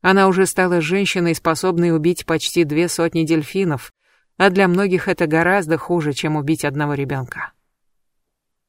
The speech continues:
Твёрдо решив дочитать протокол, я возвращаюсь и просматриваю оставшуюся часть.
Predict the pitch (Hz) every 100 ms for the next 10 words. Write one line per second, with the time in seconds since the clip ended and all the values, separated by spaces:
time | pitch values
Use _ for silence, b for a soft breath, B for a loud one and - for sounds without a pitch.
0 | _ _ _ _ 190 185 226 220 214 202
1 | 190 190 170 170 - 165 170 - 185 165
2 | 156 - 214 196 170 175 165 156 156 -
3 | 190 202 196 - 175 175 160 - 170 190
4 | 175 170 156 - 151 - 156 143 156 -
5 | 143 117 - -